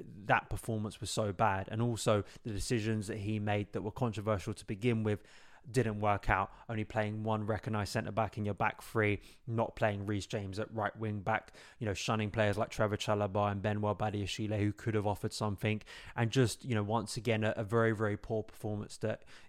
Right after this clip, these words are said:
you know, demoralised Stamford Bridge, that has been a very difficult place to be at this season. So all those factors, you know, come into play, and it doesn't surprise me that with the, the size of the squad he has to deal with, there were gonna be unhappy players, but even those who maybe supported him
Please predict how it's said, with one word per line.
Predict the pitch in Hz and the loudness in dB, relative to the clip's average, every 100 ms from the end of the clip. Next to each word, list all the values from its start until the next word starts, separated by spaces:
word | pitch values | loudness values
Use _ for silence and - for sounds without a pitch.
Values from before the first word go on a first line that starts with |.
| 113 | -4
you | |
know, | 104 98 - | 0 -2 -2
demoralised | 123 113 110 107 107 98 | 0 4 6 6 4 0
Stamford | - 104 110 98 | -2 -2 -4 -2
Bridge, | 110 101 | 0 0
that | - | -4
has | - 110 92 | -2 0 0
been | 113 110 | -2 0
a | |
very | 101 110 | 2 2
difficult | 107 113 - 127 113 | 2 -4 -2 -4 2
place | 117 - | 0 0
to | 120 | 0
be | 143 156 | 2 2
at | 110 | 0
this | 110 | -6
season. | - 110 98 95 - - | -4 -2 -2 -4 -6 -14
So | - 180 | 2 8
all | 185 | 10
those | 156 | 8
factors, | - 135 - 131 117 | 6 4 2 0 0
you | 107 | 2
know, | 110 | 2
come | 104 120 117 | 4 2 2
into | 104 | 0
play, | 110 110 107 | 0 2 2
and | 107 | 2
it | |
doesn't | 120 120 107 | 0 0 -4
surprise | - 117 107 | 0 2 2
me | 107 104 | 0 0
that | 107 101 - - - - - | 0 -2 -6 -20 -20 -20 -4
with | 120 110 | 0 2
the, | 131 120 110 110 - _ | 6 6 8 6 2 _
the | 120 | -2
size | - - 131 127 | 2 6 8 6
of | 123 | 4
the | 107 | -2
squad | - 120 | 0 2
he | 113 | 2
has | 107 - | 0 -4
to | |
deal | 104 113 110 | 0 4 4
with, | 107 | 4
there | 113 107 | 4 4
were | |
gonna | 110 110 | 4 2
be | 107 | 2
unhappy | 104 101 107 107 | 2 2 2 2
players, | 110 107 98 | 4 4 4
but | - | -2
even | - 120 110 107 | 0 0 0 0
those | 107 107 107 | 2 2 0
who | 110 | -4
maybe | 107 101 | -4 -4
supported | 87 - 123 117 - | -8 -6 -4 -4 -4
him | 107 98 | -2 -4